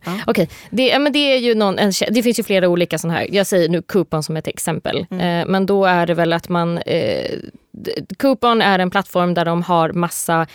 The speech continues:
Speaker 2: erbjudande på allt möjligt och oftast då tjänster. Alltså det kan vara naglar, det kan vara frisör, det kan vara allt vad det nu är. Och, eh, och då signar man upp sig på det här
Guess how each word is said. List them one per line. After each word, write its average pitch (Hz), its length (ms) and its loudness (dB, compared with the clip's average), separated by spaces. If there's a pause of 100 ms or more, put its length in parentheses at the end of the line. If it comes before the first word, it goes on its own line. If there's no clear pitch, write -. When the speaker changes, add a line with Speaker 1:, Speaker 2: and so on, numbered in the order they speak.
(120)
Speaker 2:
erbjudande 165 600 0
på - 100 -2
allt 156 180 -2
möjligt 175 540 2
och 170 60 2
oftast 160 300 -6
då 139 120 -6
tjänster. 156 460 -4
Alltså 170 220 -4
det 165 100 -4
kan 165 120 -4
vara 165 100 -2
naglar, 165 380 -2
det 160 100 -4
kan 165 140 -8
vara 160 100 -6
frisör, 160 400 -4
det - 80 -8
kan 165 140 -6
vara 87 220 -4 (220)
allt - 220 -6
vad 76 120 -8
det 80 60 -6
nu 82 60 -6
är. - 80 -6 (460)
Och, - 340 -2 (160)
eh, 190 180 2
och 196 120 2
då 196 140 2
signar 185 300 0
man 190 140 2
upp 233 160 0
sig 220 200 2
på 208 140 -2
det 196 60 2
här 175 380 2